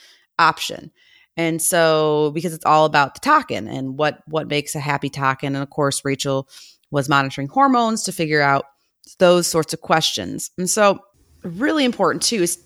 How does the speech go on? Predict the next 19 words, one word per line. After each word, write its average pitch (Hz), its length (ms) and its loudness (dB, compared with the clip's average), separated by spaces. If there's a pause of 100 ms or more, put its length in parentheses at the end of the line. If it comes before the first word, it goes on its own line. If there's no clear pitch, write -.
(180)
when 196 280 -4
we 185 520 2
learn 247 320 2
more 240 160 4
about 180 460 0
them 170 200 -2
under 165 180 0
human 160 300 -4
care 135 300 -4
and 156 160 -2
then 160 100 0
we 156 100 0
learn 226 320 0
more 220 160 -2
about 165 240 0
them 156 120 -4
in 143 60 -4
the 147 80 -6
wild, 190 440 2